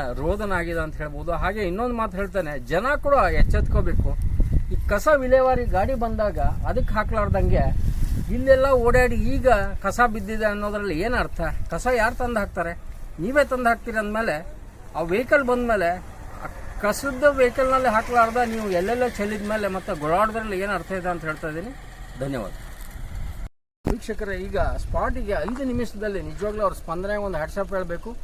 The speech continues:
ರೇವಣ್ಣ ಸಿದ್ದೇಶ್ ದಶವಂತ್ ಅಂತ ಹೇಳಿ ಬಂದಿದ್ದಾರೆ, ಆ, ಅವರು ಝೋನಲ್ ಎ ಸಿ ಅಂತ ಹೇಳ್ತಾರೆ. ಇದೆಲ್ಲ ನೋಡಿದ್ದಾರೆ. ನಿಜವಾಗ್ಲೂ ಹೇಳ್ಬೇಕು ಅಂತಂದ್ರೆ ಇಲ್ಲಿ ಕಾರ್ಪೊರೇಷನ್ ಅವ್ರದ್ದು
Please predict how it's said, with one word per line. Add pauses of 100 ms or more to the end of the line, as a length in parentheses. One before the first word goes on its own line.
(480)
ರೇವಣ್ಣ
ಸಿದ್ದೇಶ್
ದಶವಂತ್
ಅಂತ
ಹೇಳಿ
ಬಂದಿದ್ದಾರೆ, (720)
ಆ,
ಅವರು (160)
ಝೋನಲ್
ಎ
ಸಿ
ಅಂತ
ಹೇಳ್ತಾರೆ. (180)
ಇದೆಲ್ಲ
ನೋಡಿದ್ದಾರೆ. (520)
ನಿಜವಾಗ್ಲೂ
ಹೇಳ್ಬೇಕು
ಅಂತಂದ್ರೆ
ಇಲ್ಲಿ
ಕಾರ್ಪೊರೇಷನ್
ಅವ್ರದ್ದು